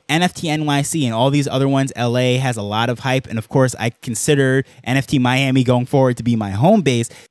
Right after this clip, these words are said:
I'm definitely putting this one on my to-do list for next year. And the interesting thing about this is it's not even that expensive.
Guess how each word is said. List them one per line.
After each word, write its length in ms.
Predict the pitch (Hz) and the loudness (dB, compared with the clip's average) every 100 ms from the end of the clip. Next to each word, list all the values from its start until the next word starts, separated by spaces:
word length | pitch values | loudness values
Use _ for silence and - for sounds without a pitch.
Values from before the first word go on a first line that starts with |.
| - | -4
I'm 200 | 160 233 | -2 0
definitely 480 | 185 185 185 147 143 | 2 0 0 0 0
putting 280 | 147 151 120 | 0 0 2
this 240 | 139 - | 0 0
one 240 | 139 135 - | 0 0 0
on 260 | 123 131 131 | -2 0 0
my 300 | 123 117 117 | 0 0 -2
to-do 400 | - 95 117 127 | -6 -2 0 2
list 240 | 127 - | 2 -2
for 120 | 110 | -6
next 360 | 92 120 - 165 | -4 -4 -4 -2
year. 180 | 175 185 _ _ _ 156 | -2 -2 _ _ _ -2
And 280 | 165 165 143 | 0 0 0
the 160 | 147 | -2
interesting 460 | 170 254 262 - 165 | -2 -4 -2 -2 -4
thing 260 | - 147 143 | -2 -4 -4
about 380 | 107 120 139 | -2 0 0
this 180 | 185 185 | 0 -4
is 300 | - 113 110 - - | -2 -2 -2 -6 -6
it's 140 | 113 | -4
not 400 | 110 120 180 247 | -2 0 0 -2
even 500 | - 151 139 127 123 117 _ | -2 -2 0 0 -2 -4 _
that 420 | 101 104 131 - - | -8 -2 -2 -2 -4
expensive. 720 | 123 - - 139 127 - 76 | -6 -6 -4 -2 -2 -6 -12